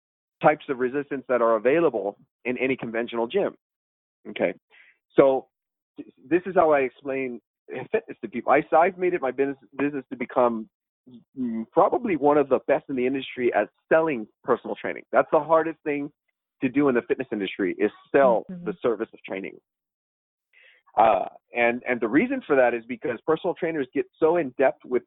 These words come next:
Speaker 1: the, with, with the study of it, you know, and taking it to another level. You're talking about biomechanics. Biomechanics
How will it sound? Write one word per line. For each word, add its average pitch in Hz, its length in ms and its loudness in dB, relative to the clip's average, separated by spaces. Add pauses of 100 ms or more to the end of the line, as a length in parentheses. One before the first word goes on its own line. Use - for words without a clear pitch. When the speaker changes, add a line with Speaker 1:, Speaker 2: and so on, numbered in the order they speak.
Speaker 1:
the, 113 120 2 (120)
with, 117 140 2 (140)
with 120 320 0
the 117 80 -4 (100)
study 170 320 2
of 101 180 -4
it, 87 200 -10 (160)
you 107 120 -10
know, 95 220 -2 (120)
and 110 120 -10
taking 151 260 0
it 123 140 -4
to 120 100 -8
another 117 240 0
level. 139 380 0
You're 107 80 -10
talking 104 220 -4
about 95 240 -10
biomechanics. 101 580 -2 (1400)
Biomechanics 143 680 2